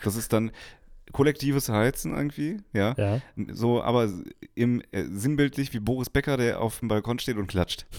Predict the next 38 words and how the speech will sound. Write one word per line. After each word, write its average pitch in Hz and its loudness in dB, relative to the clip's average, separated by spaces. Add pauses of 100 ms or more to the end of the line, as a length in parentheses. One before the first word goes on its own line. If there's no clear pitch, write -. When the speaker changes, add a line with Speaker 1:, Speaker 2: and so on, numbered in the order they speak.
(680)
Speaker 1:
Nur, 127 8
wir 104 2
machen 120 2
alle 123 -2
die 117 0
Fenster - 0
auf 139 0
Kipp - 0
und 98 0
heizen. 104 2 (960)
Speaker 2:
Bin 120 6
ich 127 2
nicht 117 -2
gut. 98 -6 (100)
Speaker 1:
Okay, 80 -4 (280)
schade. 78 -6 (420)
Speaker 2:
Möchte 131 4
ich 92 -2
nicht. 87 -8 (300)
Speaker 1:
Nee, 87 8
möchte - -2
ich - -10
auch - -12
nicht. 76 -10 (120)
Ich - -10
halt's 85 -2
auch - -2
nicht. - -14 (580)
Speaker 2:
Ich 135 6
halt's 139 6
auch - 4
nicht. 101 -4
Speaker 1:
Was 120 6
bist 139 4
du 143 6
für 147 4
ein 131 6
Temperaturtyp? 117 2